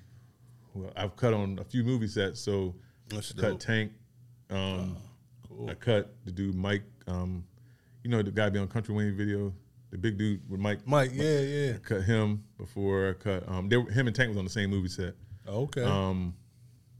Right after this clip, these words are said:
Speaker 1: it's a lot of, lot of different actors that were coming up,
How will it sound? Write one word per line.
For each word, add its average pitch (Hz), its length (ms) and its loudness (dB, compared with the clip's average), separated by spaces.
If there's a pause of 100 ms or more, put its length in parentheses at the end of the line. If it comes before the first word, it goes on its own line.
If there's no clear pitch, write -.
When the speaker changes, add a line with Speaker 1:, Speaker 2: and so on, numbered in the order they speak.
(300)
Speaker 1:
it's 123 200 -2
a 104 60 0
lot 110 320 4
of, 101 220 4
lot 107 220 4
of 92 100 0
different 101 380 -2 (640)
actors 101 260 2
that 95 100 0
were 92 120 -8
coming 104 320 -2
up, 113 240 -2